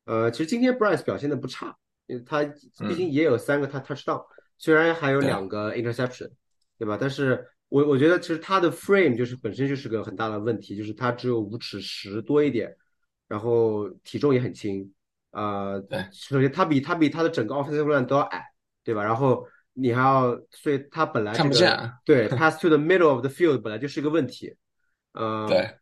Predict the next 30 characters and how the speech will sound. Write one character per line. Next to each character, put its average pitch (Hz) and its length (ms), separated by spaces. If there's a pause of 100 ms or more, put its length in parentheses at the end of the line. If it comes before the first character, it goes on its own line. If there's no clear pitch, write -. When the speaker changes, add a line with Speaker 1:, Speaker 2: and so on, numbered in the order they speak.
(280)
Speaker 1:
对， 110 220
所 131 180
以 113 480 (840)
我， 135 340
我， 131 300
我， 123 160 (720)
我 123 140
觉 117 120
得 120 400 (1300)
对 147 140
他 160 160
来 135 100
说 117 180
可 107 140
能 101 100
需 117 200
要 123 100
一 113 80
个 107 340 (140)
比， 117 180
更 165 200
适 165 180
合 120 160
他 117 100
的 110 80
这 104 120
个 117 80
offensive 127 440
scheme 127 400 (460)
来 117 320